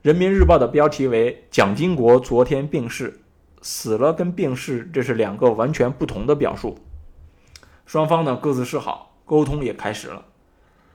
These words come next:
所以说，血战台儿庄某种程度上真的就是天时的产物，更是有更高层意志来去推动的。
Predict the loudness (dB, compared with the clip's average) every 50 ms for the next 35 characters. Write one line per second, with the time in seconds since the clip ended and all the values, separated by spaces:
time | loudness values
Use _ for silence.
0 | _ _ _ _ _ -6 -2 0 0 0 0 2 2 0 0 -2 -8 -20 _ _
1 | _ -14 -4 2 4 4 4 4 0 0 0 2 2 2 4 4 2 2 2 0
2 | 0 -2 -2 -4 -4 -8 -6 -4 -4 -4 -4 -6 -8 -6 -4 -4 -4 -4 -4 -6
3 | -8 -8 -10 -10 -10 -12 -12 -20 _ -10 -6 -6 -6 -6 -6 -8 -4 -2 -2 -4
4 | -4 -8 -16 -18 -20 -20 -20 -20 _ _ _ _ _ _ _ _ _ _ _ _
5 | -8 -6 -6 -6 -6 -4 -2 -2 -2 0 -2 -4 -4 -6 -12 -16 _ _ _ -2
6 | -2 -2 2 4 2 2 2 0 -6 -6 -4 -6 -6 -4 -4 -4 -4 -4 -4 -6
7 | -6 -6 2 4 4 4 4 0 -4 -6 -10 -16